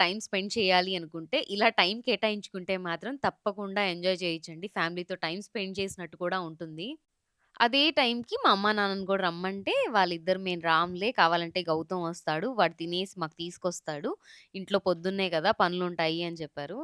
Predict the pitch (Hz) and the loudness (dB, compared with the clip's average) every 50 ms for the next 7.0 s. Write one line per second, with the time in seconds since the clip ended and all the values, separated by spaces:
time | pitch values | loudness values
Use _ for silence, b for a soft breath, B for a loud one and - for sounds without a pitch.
0 | 359 370 - - 254 196 185 190 190 180 175 175 185 190 190 185 185 170 170 175 | -10 -12 -4 -2 0 2 2 2 0 -2 -2 -2 -2 -2 0 0 0 0 0 -2
1 | 170 160 160 170 175 175 - 190 185 180 175 175 - 165 156 156 _ 240 294 370 | -4 -4 -4 -6 -8 -6 -6 -6 -6 -4 -6 -6 -6 -8 -8 -6 _ -6 -6 -6
2 | - - 180 170 165 - 196 175 170 156 - 165 160 - - 160 147 147 147 147 | -4 -4 -4 -4 -2 -4 -4 -4 -4 -6 -6 -8 -10 -8 -10 -12 -12 -12 -14 -14
3 | 151 147 143 165 185 240 294 b b b b b b b b b - 190 - - | -16 -12 -6 -6 -6 -6 -6 b b b b b b b b b -14 -6 -4 2
4 | 214 269 381 466 381 254 208 - - 233 220 226 247 277 302 - 240 208 196 202 | 4 4 4 4 2 0 0 0 2 2 4 4 4 2 4 4 2 2 2 0
5 | 196 196 196 185 185 190 208 233 285 339 381 330 - - - 190 - 196 - 208 | -2 -2 -4 -6 -8 -8 -6 -4 -2 0 0 -2 -2 -4 -8 -4 -4 -2 -2 -2
6 | 190 - - 214 226 233 190 180 175 - _ 175 156 156 160 160 160 160 156 - | -2 -2 -2 -2 -2 0 0 -4 -6 -4 _ -8 -8 -8 -10 -12 -14 -14 -10 -12